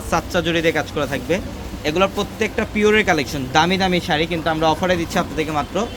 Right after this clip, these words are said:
দুই হাজার টাকায়। মাত্র দুই হাজার টাকায় থাকবে এই শাড়িগুলো। এই যে কালার, এটা হচ্ছে সেম ডিজাইনের মধ্যে একটা কালার, লাইট পেস্টের মধ্যে এটা। আমাদের কয়েক হাজার কালেকশন চলে আসছে আপনাদের জন্য এই কালেকশনগুলা, প্রত্যেকটা পিওরের কাতান শাড়ি এগুলা। এগুলা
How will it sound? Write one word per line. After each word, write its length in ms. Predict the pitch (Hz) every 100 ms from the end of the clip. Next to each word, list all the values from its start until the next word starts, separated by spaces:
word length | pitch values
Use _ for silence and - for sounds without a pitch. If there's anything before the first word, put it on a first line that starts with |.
| - - - - - - -
দুই 120 | 175 175
হাজার 180 | 165 -
টাকায়। 200 | 135 123 143
মাত্র 140 | - 170
দুই 80 | 165
হাজার 160 | 160 160
টাকায় 180 | 160 147
থাকবে 140 | 143 139
এই 60 | 131
শাড়িগুলো। 300 | 143 123 135
এই 60 | 139
যে 60 | 123
কালার, 220 | 135 139 139
এটা 100 | 135
হচ্ছে 200 | 151 - 165 -
সেম 160 | 170 156
ডিজাইনের 260 | 147 151 156
মধ্যে 140 | 151 147
একটা 120 | 147 131
কালার, 220 | 131 165 - - - 135 156
লাইট 180 | 170 -
পেস্টের 320 | 180 - 175
মধ্যে 160 | 143 123
এটা। 160 | 117 110 - - - - 135
আমাদের 240 | 156 175 175 185
কয়েক 260 | 196 202 - - -
হাজার 240 | 160 202 190
কালেকশন 280 | 185 185 185
চলে 120 | 190 170
আসছে 160 | 156 202
আপনাদের 280 | 175 160 151
জন্য 140 | 151 160
এই 40 | 156
কালেকশনগুলা, 480 | 143 135 151 135 147 - - - -
প্রত্যেকটা 420 | 180 - 190 202 -
পিওরের 300 | 196 202 202
কাতান 200 | 180 180 160
শাড়ি 160 | 175 160
এগুলা। 220 | 147 160 208 - - - - 160
এগুলা 200 | 170 202